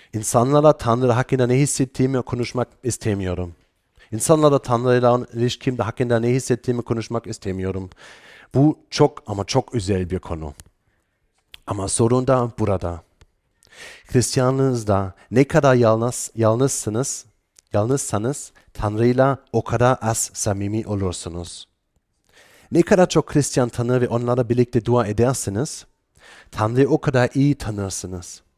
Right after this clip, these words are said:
Yaşamınızın diğer imanlara, imanlılarla ne kadar çok paylaşırsanız, Tanrı'yı o kadar çok tanırsınız. Çünkü Tanrı bir binada yaşar. Bir binada yaşadığı gibi bir taşta yaşayamaz.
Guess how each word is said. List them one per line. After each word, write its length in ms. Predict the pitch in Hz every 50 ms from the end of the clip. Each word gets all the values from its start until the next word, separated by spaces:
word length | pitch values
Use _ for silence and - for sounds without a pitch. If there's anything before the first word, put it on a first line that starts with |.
| _ _ _ _ _ _ _ _ _ _ _ _ _ - - - - - _ -
Yaşamınızın 760 | 107 104 - - 143 135 139 143 147 147 - - 147 135 -
diğer 260 | - 113 120 135 139
imanlara, 680 | 123 120 110 107 107 113 117 117 120 120 135 139 - - -
imanlılarla 1400 | 117 113 110 104 110 117 123 123 123 120 120 117 123 139 151 151 - _ _ _ _ - 110 110 120 135 143 143 _ _ _ - - - -
ne 140 | 110 139 170
kadar 260 | - - 160 147 135
çok 240 | - - 147 - -
paylaşırsanız, 1040 | - 131 123 127 123 - - 185 190 165 - - 107 104 127 160 160 - - - - _ _ _ _ _ _ _ _ _ _ _ _ _ _
Tanrı'yı 420 | - - - 104 107 113 127 - -
o 60 | 113
kadar 280 | - - 127 127 120
çok 280 | - - 135 - - -
tanırsınız. 680 | - - 110 110 110 - - 110 101 98 92 - - - - - _
Çünkü 240 | - - 123 113 113
Tanrı 540 | - - 110 113 117 127 131 135 143 147 143 - _ - - - _ -
bir 360 | 107 117 117 117 110 90 92
binada 480 | 110 117 120 117 113 120 113 107 95 - -
yaşar. 380 | 101 98 - - - 104 90 85 85 78 _ _ _ _ _ _ _ _ _ _ _ _ - - - _ _ -
Bir 140 | 127 110
binada 460 | 110 135 156 160 156 156 156 160 156 -
yaşadığı 440 | 117 120 117 - 135 120 117 131 127
gibi 420 | - - 139 131 139 156 139 -
bir 100 | 110 107
taşta 560 | - - - 117 101 - - 131 123 117 113 -
yaşayamaz. 840 | 104 98 95 - - 107 104 104 98 95 85 80 - - - -